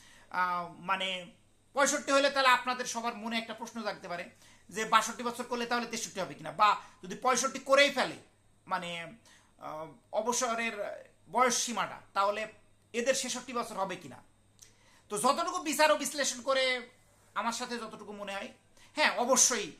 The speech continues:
হচ্ছে, আহ, মানে,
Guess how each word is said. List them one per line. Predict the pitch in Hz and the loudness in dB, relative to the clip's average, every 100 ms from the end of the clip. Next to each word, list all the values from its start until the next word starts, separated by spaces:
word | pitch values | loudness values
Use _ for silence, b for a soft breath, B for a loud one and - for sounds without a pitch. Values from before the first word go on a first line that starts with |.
| _ _ _ _ | _ _ _ _
হচ্ছে, | 175 - 202 185 165 - _ _ b b b | -16 -10 -8 -8 -10 -12 _ _ b b b
আহ, | 156 165 160 160 147 143 - _ _ - | -2 0 0 -4 -10 -12 -16 _ _ -8
মানে, | 180 180 175 170 | -6 -6 -8 -10